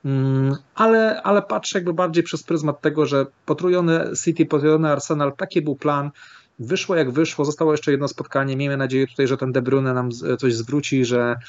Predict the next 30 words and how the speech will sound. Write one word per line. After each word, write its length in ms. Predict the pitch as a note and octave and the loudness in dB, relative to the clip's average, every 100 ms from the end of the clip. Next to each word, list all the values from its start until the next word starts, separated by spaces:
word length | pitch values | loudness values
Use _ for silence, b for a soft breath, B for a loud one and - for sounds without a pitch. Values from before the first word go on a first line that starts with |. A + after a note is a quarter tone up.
| B - | B -2
zawodnicy 440 | B2+ C#3 C#3+ C3+ | -2 0 0 2
Arsenalu 400 | B2+ C3+ C3 C#3 | 2 0 0 0
coś 180 | C3+ A#2 | 0 -4
dorzucą 540 | C3 B2 B2+ C3 B2+ B2+ B - | -2 -2 -4 -4 -4 -6 B -8
i 60 | C3 | -4
ta 100 | C#3 | -2
kolejka 360 | D3 C#3+ C#3+ | 2 2 2
będzie 180 | C3+ C3 | 0 0
troszkę 360 | C3 C#3+ - C#3+ | 0 -2 -2 -6
chociaż, 460 | - B2+ B2 A#2+ | -6 -4 -4 -4
e, 280 | D3 A#2+ A#2+ | -2 0 0
uratowana, 680 | A#2+ B2+ A#2+ A2+ A#2+ A#2+ B2 | 0 -2 -2 -4 -2 -2 -2
ale 220 | A#2+ A#2 | 0 -2
faktycznie 500 | A#2 A#2+ - A2+ - | -2 -6 -8 -10 -14
tutaj, 320 | - - A2+ A2+ B B B _ | -12 -6 -6 -8 B B B _
e, 80 | C3 | -6
tak 220 | A#2+ A#2 | -4 0
jak 120 | A#2+ A#2 | -2 0
powiedziałeś, 580 | A#2+ A2+ B2+ A#2+ A#2+ B2 | 0 2 2 2 -2 -4
no, 220 | A#2 A2+ _ - | -4 -6 _ -10
s-, 200 | - - | -8 -2
żeby, 300 | C#3 C3+ D#3+ B2+ - - D3+ | 0 0 -2 -8 -10 -6 0
czy 120 | E3 | 4
jest 180 | D#3+ - | 4 4
super, 320 | G3 - D#3 | 0 0 0
no 80 | D3+ | 2
jest 140 | C#3+ | 2
daleko 360 | C#3 B2+ - G#2+ | 2 0 -2 -10
od 80 | - | -12
super. 340 | - - - | -16 -16 -18